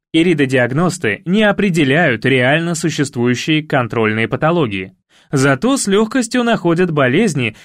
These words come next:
не имеющие к данному конкретному пациенту никакого отношения. Если граждане-диагносты завлекают вас или ваших детей,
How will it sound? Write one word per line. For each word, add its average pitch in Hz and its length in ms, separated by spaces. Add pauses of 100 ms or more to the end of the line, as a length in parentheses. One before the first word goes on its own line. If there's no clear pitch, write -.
(120)
не 208 260
имеющие 170 540
к 135 80
данному 127 340
конкретному 120 580
пациенту 214 600
никакого 156 840
отношения. 117 920 (800)
Если 123 420
граждане-диагносты 117 1300
завлекают 110 640
вас 117 320
или 110 120
ваших 117 340
детей, 113 520